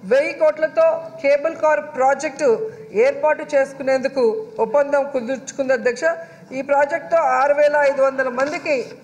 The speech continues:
ఉద్యోగాలు లభిస్తాయి అధ్యక్ష. తులి హోటల్స్ కంపెనీ మారేడు మిల్లు ప్రాంతంలో వెయ్యి కోట్లతో వెయ్యి మందికి ఉపాధి లభించేలాగా సఫారీ టూరిజం ప్రాజెక్ట్ని కూడా ఏర్పాటు చేయనుంది అధ్యక్ష. ఎంఆర్కేఆర్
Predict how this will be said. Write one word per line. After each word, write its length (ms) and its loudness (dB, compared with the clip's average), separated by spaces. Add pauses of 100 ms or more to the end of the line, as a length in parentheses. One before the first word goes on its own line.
(160)
ఉద్యోగాలు 520 0
లభిస్తాయి 420 0
అధ్యక్ష. 280 -2 (1000)
తులి 300 2
హోటల్స్ 500 2
కంపెనీ 440 0 (400)
మారేడు 540 2
మిల్లు 260 0
ప్రాంతంలో 600 0 (500)
వెయ్యి 340 0
కోట్లతో 560 2 (520)
వెయ్యి 300 0
మందికి 420 -4
ఉపాధి 420 2
లభించేలాగా 800 2 (380)
సఫారీ 540 2
టూరిజం 420 2 (120)
ప్రాజెక్ట్ని 460 -2
కూడా 280 2 (460)
ఏర్పాటు 500 2 (100)
చేయనుంది 320 2
అధ్యక్ష. 300 -4 (1040)
ఎంఆర్కేఆర్ 560 0